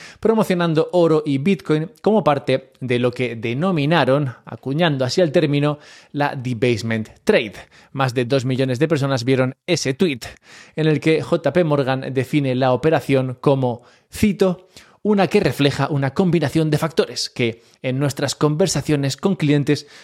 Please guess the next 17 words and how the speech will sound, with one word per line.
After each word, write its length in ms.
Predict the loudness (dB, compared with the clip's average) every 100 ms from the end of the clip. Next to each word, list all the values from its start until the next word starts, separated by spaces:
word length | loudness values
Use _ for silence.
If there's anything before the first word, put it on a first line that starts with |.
| -6
van 380 | 0 0 0 -2
desde 280 | 0 0
una 280 | 0 0 -2
mayor 400 | -2 0 2 0
incertidumbre 720 | -2 -4 -4 -2 -2 -2 -2
geopolítica 920 | -2 0 0 4 2 2 0 0 -2 -2
y 120 | -2
de 100 | 0
política 440 | 0 -2 -2 -6
económica 600 | -4 0 2 4 2 0 -2 _ _ _ -8
hasta 360 | -6 -4 -4 -6 -20 -20 -8
la 160 | -6 -2
incertidumbre 840 | -2 0 0 2 2 2 0 -2
sobre 420 | -2 -2 0 -2 -4
el 100 | -2
panorama 480 | -2 0 0 -2 -2
inflacionario 960 | -2 -2 0 -2 0 -2 -2 -2 -4